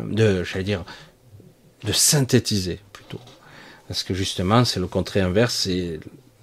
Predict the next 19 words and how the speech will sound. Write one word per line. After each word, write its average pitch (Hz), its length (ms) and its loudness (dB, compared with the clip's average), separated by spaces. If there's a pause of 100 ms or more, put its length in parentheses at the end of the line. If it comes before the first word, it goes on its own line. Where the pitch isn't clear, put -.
(280)
l'ego 101 440 4
a 110 40 4
tendance 101 360 2
à 87 60 -2
rationaliser 98 760 0
à 127 60 2
ce - 100 0
qu'il 98 220 -8
croit - 240 -2
savoir, 95 720 -4
et 120 60 -6
c'est - 200 0
le 95 60 -2
problème. 95 500 -6 (1000)
Plus - 400 2
les 139 160 8
gens 117 240 4
sont 95 240 -2
perchés, 135 580 0